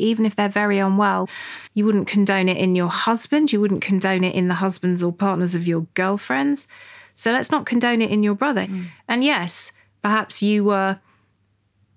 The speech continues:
Speaker 1: inadvertently part of that dynamic because you became too much of his therapist in a way that he, A, didn't ask for, and B, it just wasn't helpful.
Speaker 2: Mm.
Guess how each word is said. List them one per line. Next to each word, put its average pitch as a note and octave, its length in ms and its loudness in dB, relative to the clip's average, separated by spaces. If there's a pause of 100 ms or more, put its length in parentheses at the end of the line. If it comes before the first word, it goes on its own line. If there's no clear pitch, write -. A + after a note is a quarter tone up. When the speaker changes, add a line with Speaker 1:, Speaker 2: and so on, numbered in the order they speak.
(140)
Speaker 1:
inadvertently G3+ 680 0
part G3 300 0
of F#3+ 60 -4
that F#3 180 -4
dynamic F#3+ 520 0
because F#3+ 300 -2
you G3 60 2
became G3 420 0
too G3+ 200 0
much G3 240 -2
of F#3+ 80 -2
his F3+ 160 -2 (240)
therapist G3 500 0
in F#3 80 0
a F3+ 60 0
way F#3 160 0
that F3 100 -2
he, F#3 340 -2
A, G#3+ 160 0
didn't F#3+ 200 0
ask F3+ 260 0
for, E3+ 240 -2
and F3+ 160 0
B, F#3 320 0
it F3+ 140 -4
just F#3 180 -4
wasn't F3+ 220 -2
helpful. G3 560 -4
Speaker 2:
Mm. F3 320 2